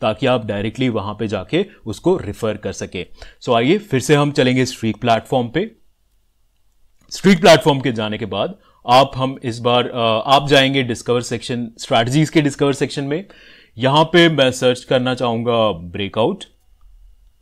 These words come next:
So, basically डिस्कवर सेक्शन क्या है कि यहां पे, अ,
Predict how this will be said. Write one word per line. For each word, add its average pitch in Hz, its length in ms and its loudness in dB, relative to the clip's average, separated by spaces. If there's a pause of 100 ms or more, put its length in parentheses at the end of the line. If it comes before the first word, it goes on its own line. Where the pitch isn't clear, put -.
(1400)
So, 160 120 8
basically 170 560 2
डिस्कवर 165 380 2
सेक्शन 190 360 -2
क्या 151 180 2
है 151 120 2
कि 170 120 -8
यहां 127 300 -2
पे, 156 220 0
अ, 156 160 -6